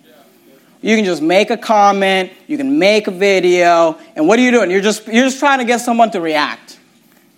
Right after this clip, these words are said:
You're trying to get someone to provoke. You're, you're provoking them. You know, someone makes a comment, or someone likes a comment,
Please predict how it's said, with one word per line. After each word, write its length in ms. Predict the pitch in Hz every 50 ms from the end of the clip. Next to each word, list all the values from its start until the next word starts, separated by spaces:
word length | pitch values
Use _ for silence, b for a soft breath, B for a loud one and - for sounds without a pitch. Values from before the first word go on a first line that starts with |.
| _ _
You're 120 | 175 -
trying 180 | 220 240 254 254
to 80 | 247
get 160 | 214 226 226 -
someone 340 | - 233 214 208 208 190 -
to 80 | 185
provoke. 540 | 151 - 147 135 120 - 143 135 - - - - - b b b b b b
You're, 160 | - 170 190
you're 140 | 190 180 185
provoking 640 | - - 185 175 143 185 185 190 185 160 147 135 120
them. 240 | 110 104 104 104 - b b b b b b b b b _ _
You 100 | - 185
know, 320 | 196 185 180 165 - - - -
someone 360 | - - 214 214 226 226 220 214
makes 280 | 214 220 208 - -
a 40 | 190
comment, 680 | - - 208 214 220 226 220 220 220 226 220 226 226 226 - - _
or 180 | - 202 202 196
someone 300 | 202 214 190 175 156 143
likes 420 | 143 139 143 156 175 190 185 -
a 80 | 220 208
comment, 640 | - - 202 202 196 202 202 202 202 202 202 196